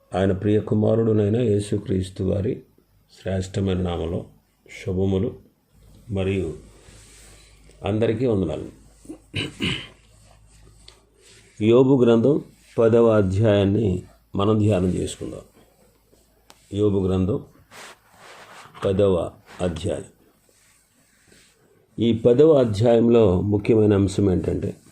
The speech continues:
యోబు దేవునితో మాట్లాడుట. యోబు దేవునితో మాట్లాడుట.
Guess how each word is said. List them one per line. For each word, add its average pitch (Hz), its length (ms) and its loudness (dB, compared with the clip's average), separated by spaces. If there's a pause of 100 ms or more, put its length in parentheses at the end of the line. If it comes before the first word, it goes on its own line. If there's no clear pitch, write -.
(1160)
యోబు 123 800 4 (260)
దేవునితో 110 920 4
మాట్లాడుట. 90 920 -2 (1800)
యోబు 95 500 0 (1160)
దేవునితో 95 640 0 (360)
మాట్లాడుట. 82 640 -8